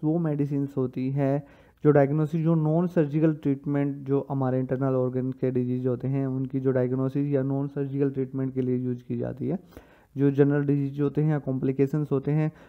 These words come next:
उनके लिए particularly इन मेडिसिन का यूज़ किया जाता है। और एक जनरल प्रैक्टिशनर वो मेडिकल डॉक्टर्स होता है जो एक्यूट या क्रॉनिक इलनेस को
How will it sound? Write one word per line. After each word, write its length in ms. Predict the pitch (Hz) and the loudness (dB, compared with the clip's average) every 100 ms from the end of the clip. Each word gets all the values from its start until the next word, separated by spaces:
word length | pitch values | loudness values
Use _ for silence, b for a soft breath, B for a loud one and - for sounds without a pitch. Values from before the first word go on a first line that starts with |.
| B 147 | B 0
उनके 280 | 147 156 | 2 4
लिए 160 | 165 160 | 4 4
particularly 540 | 147 139 143 139 143 143 143 | 2 0 2 2 4 2 0
इन 180 | 139 135 - 175 | -2 -4 -8 -2
मेडिसिन 400 | 139 131 139 139 | 2 2 0 -2
का 160 | 123 | 0
यूज़ 300 | 131 127 123 | 0 2 -2
किया 180 | - 131 | 0 2
जाता 320 | 120 117 135 | 4 2 0
है। 80 | 165 - b b b b 143 | -2 -4 b b b b 4
और 100 | 147 | 4
एक 100 | 143 | 4
जनरल 300 | 147 156 165 | 2 2 2
प्रैक्टिशनर 800 | 151 139 147 147 151 147 147 143 | 2 2 0 0 0 2 2 0
वो 380 | 139 165 165 202 _ b b - | 0 0 0 -4 _ b b -8
मेडिकल 440 | 143 139 139 143 | 0 2 4 4
डॉक्टर्स 400 | 143 139 147 143 | 4 2 2 2
होता 280 | 143 131 131 | 2 0 2
है 200 | 143 139 | 4 4
जो 180 | 135 139 | 4 2
एक्यूट 440 | 139 139 139 135 | 2 2 2 2
या 140 | 139 135 | 0 0
क्रॉनिक 420 | 135 131 135 135 | 0 0 0 0
इलनेस 400 | 131 131 131 135 | 0 2 -2 -4
को 320 | - 139 139 | -2 0 0